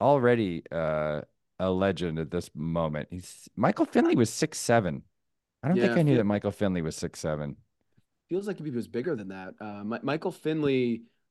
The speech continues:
Speaker 2: one of the legends of, I think probably, like, of the stars that weren't quite known as stars, Michael Finley in another era would probably be, uh,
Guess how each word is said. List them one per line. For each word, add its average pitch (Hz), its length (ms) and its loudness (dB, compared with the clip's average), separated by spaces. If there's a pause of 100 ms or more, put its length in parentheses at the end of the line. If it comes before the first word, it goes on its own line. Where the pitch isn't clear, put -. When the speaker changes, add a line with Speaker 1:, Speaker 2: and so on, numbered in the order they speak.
Speaker 2:
one 127 280 2
of 156 120 2
the 143 100 2
legends 123 640 0
of, 107 400 -4 (100)
I 139 220 0
think 185 280 2
probably, 156 400 2
like, 135 240 0 (680)
of 135 200 -2
the 123 440 0
stars 143 640 2
that 135 140 0
weren't 127 260 -2
quite 131 300 0
known 131 240 0
as 131 140 -2
stars, 135 440 -2
Michael 120 220 -2
Finley 110 640 -6
in 120 120 -4
another 120 300 0
era 101 300 -4
would 101 180 -10
probably 110 260 -6
be, 95 460 -10
uh, 90 400 -14